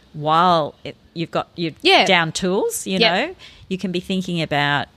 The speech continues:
Speaker 1: and look, I suppose looking at imagery and looking at
Speaker 2: Mm.
Speaker 1: works and sort of being
Speaker 2: Well, you know, because I'm in here painting, like, once I've decided exactly how the paint, how, what the painting will look like,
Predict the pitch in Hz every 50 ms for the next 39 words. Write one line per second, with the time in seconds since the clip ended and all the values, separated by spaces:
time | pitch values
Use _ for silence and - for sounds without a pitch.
0 | _ - - 190 208 262 285 330 - - - - - - - 403 440 - 226 208
1 | 208 - 285 247 226 185 151 151 151 131 - - - 117 104 90 92 151 175 190
2 | 214 220 - 277 269 240 202 202 180 160 143 135 123 92 76 - - - - -
3 | 156 156 160 - - 160 156 156 - - 349 359 330 - 311 359 392 381 359 349
4 | 320 240 - - - - - 330 330 - 415 392 440 381 311 277 294 302 339 302
5 | 269 262 240 226 214 196 - _ _ _ _ _ _ _ _ _ _ _ - 247
6 | 233 254 302 - - 196 165 165 185 220 240 _ _ _ _ _ _ - 247 269
7 | 262 247 233 277 302 349 359 - - - - - 277 294 269 240 277 277 - -
8 | 214 214 214 214 214 208 196 185 196 - - _ _ _ _ - 214 202 190 214
9 | 214 220 - 254 233 233 220 208 196 190 - - 196 180 175 - - 190 202 208
10 | - - 190 202 190 - 202 - - 196 196 196 - 196 190 185 185 185 196 202
11 | 190 185 190 180 - 185 180 175 180 175 - - -